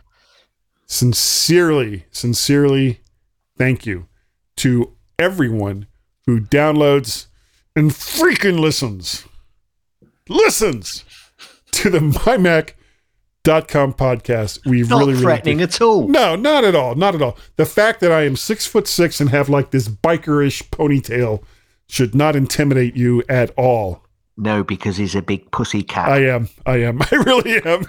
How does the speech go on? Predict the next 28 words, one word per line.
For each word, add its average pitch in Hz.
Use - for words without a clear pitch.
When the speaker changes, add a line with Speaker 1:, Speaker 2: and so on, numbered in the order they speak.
Speaker 1:
So 160
again, 131
thank 151
you 127
all. 98
We 120
really 131
do 113
appreciate 107
it. -
And 143
I 175
would 165
like 160
to 151
say, 147
Gaz, 110
that 131
for 127
show 143
eight 151
ninety-eight, 156
I 120
think 143
we 143
were 139
good 135
enough. 135